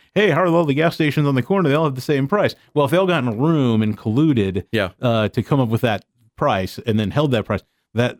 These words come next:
Speaker 1: that's illegal under antitrust law.
Speaker 2: Yeah.
Speaker 1: If you happen to observe it and you're meeting the market,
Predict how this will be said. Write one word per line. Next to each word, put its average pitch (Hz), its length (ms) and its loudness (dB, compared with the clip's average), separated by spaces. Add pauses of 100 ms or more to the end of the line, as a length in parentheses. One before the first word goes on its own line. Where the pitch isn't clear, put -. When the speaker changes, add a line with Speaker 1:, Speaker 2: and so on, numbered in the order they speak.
Speaker 1:
that's 123 340 -2
illegal 107 380 0
under 95 120 -2
antitrust 92 400 -6
law. 87 220 -4
Speaker 2:
Yeah. 92 120 -4 (240)
Speaker 1:
If 117 100 -2
you 156 60 2
happen 127 160 2
to 117 60 4
observe 123 480 2
it 107 120 2
and 101 100 -2
you're 104 100 0
meeting 110 460 2
the 98 80 -4
market, 98 500 -4